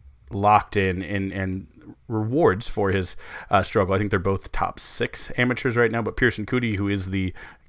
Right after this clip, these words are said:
currently world number one ranked amateur, was also named a finalist for the Ben Hogan Award given to the top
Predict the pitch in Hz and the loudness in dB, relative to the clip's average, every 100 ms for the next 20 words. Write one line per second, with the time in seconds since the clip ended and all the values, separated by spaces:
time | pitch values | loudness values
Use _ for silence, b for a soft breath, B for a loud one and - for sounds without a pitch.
0 | - - 165 110 98 101 95 95 90 92 | -2 2 4 2 -2 0 0 -2 -4 -2
1 | 196 113 90 92 - - 101 101 147 202 | -2 -2 -6 -6 -10 -8 -4 -2 -2 0
2 | 285 247 226 190 175 - 139 123 - 101 | 2 2 2 0 0 4 4 4 0 2
3 | 110 101 107 98 95 95 95 95 95 98 | 4 4 2 2 0 -2 -2 -2 -4 2
4 | 110 104 | 4 4